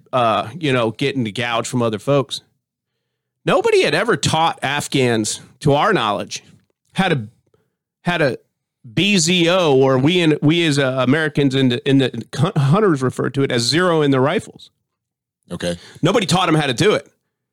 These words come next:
Speaker 2: And, and you gotta explain, what does that mean?
Speaker 1: You know, everybody looks at, um,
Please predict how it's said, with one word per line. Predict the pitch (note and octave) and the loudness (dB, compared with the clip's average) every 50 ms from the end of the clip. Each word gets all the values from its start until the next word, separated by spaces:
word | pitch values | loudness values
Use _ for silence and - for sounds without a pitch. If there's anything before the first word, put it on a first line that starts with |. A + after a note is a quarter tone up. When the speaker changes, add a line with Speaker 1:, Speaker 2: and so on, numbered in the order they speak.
| _ _ _ _ _ _ _ _ - | _ _ _ _ _ _ _ _ -12
Speaker 2:
And, | G#2+ G2+ - | -12 -10 -8
and | G2 F#2+ | -6 -6
you | F2+ E2+ | -4 -4
gotta | E2+ E2 E2 | -4 -6 -6
explain, | D#2+ - - - E2 D#2 D2+ D2+ D#2 - - | -8 -10 -10 -10 -10 -10 -10 -12 -14 -16 -16
what | D#2+ D#2 | -14 -12
does | D2+ D2 | -10 -10
that | D#2 - | -10 -10
mean? | - D2 C#2+ - - - - - - _ _ - | -12 -12 -14 -14 -16 -20 -20 -20 -20 _ _ -4
Speaker 1:
You | G#3+ A#3 | -2 0
know, | A#3 G#3+ G#3 F#3+ - | 2 2 0 0 0
everybody | G#3 A3 A3+ C4 C4 A3 A#3 A#3 A3+ G3+ F#3+ | 0 0 0 0 0 0 0 0 0 0 0
looks | F3 D#3+ D#3+ D#3+ D3+ - - | 2 2 0 0 -2 -2 -2
at, | D#3 C#3+ C#3 C3+ - - _ _ _ _ _ _ _ _ _ _ - | -2 -2 -2 -4 -8 -10 _ _ _ _ _ _ _ _ _ _ -2
um, | C3 C3 C3 B2+ B2+ A#2+ A#2 G2 | -2 0 0 0 0 0 -2 -4